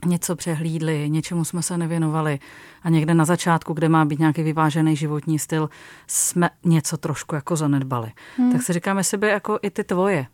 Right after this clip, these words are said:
Speaker 1: relapsy nemohly být zpětnou vazbou o tom,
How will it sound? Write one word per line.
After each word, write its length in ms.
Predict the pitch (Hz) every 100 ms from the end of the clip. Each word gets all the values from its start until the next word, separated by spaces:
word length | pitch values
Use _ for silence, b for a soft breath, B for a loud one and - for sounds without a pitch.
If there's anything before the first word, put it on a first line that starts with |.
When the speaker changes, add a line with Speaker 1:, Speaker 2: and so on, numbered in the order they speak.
| -
Speaker 1:
relapsy 560 | 160 147 143 - 170 160
nemohly 340 | 156 151 165
být 180 | 160 170
zpětnou 560 | - _ - 151 180 170
vazbou 340 | 165 165 185
o 100 | 170
tom, 260 | 180 185